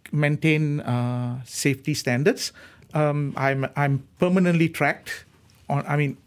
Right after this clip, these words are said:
anyone who has my links can track me any time of the day. It's twenty-four seven, three hundred sixty-five days. I'm permanently tracked, and I have, uh, beacons that release, uh, um, emergency S O S messages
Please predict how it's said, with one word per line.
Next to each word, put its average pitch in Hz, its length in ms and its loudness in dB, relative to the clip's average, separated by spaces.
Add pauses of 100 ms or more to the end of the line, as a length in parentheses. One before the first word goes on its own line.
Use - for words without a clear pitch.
anyone 165 360 4
who 139 100 2
has 135 200 0
my 123 140 0
links 156 320 -2
can 117 220 -2
track 143 260 -2
me 147 240 -4 (340)
any 151 260 2
time 147 300 -2
of 123 120 -2
the 117 100 -2
day. 117 280 -2 (200)
It's - 80 -20
twenty-four 151 400 0
seven, 120 380 -2 (100)
three 151 140 0
hundred 135 160 -2
sixty-five 123 520 -2
days. 117 280 -2 (800)
I'm 151 120 0
permanently 170 440 2
tracked, - 480 -4
and 143 160 -2
I 139 60 2
have, 139 140 -4
uh, 147 120 -2 (200)
beacons 151 500 0
that 131 200 -2 (140)
release, 147 640 0
uh, 127 500 -4 (1040)
um, 123 840 -4 (500)
emergency 165 580 2
S 143 220 -2
O 151 60 4
S 147 200 -2
messages 170 560 0